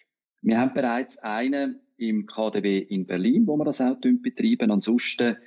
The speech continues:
legen wir grossen Wert darauf, mit dem eigenen Läden können präsent sein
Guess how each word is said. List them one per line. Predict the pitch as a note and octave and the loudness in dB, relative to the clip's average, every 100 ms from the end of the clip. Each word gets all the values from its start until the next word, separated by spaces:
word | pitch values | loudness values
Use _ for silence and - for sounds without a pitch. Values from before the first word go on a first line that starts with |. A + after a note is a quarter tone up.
| - - _ | -20 -20 _
legen | A2 G#2+ A2 | -2 2 4
wir | G2+ | 4
grossen | G#2 G#2+ - F#2+ | 2 0 0 0
Wert | F#2+ B2 | 0 -2
darauf, | - F#2+ | -4 -4
mit | F2 | -4
dem | - _ | -10 _
eigenen | G2+ G2 A2+ B2+ | -2 0 2 4
Läden | A#2+ A#2+ B2+ A#2 - _ _ _ _ _ _ - | 2 0 -2 -4 -10 _ _ _ _ _ _ -4
können | A2 A2+ - | 2 2 2
präsent | A2 G#2 G2 A2 - | -4 -2 0 0 0
sein | - A#2 - | 2 2 2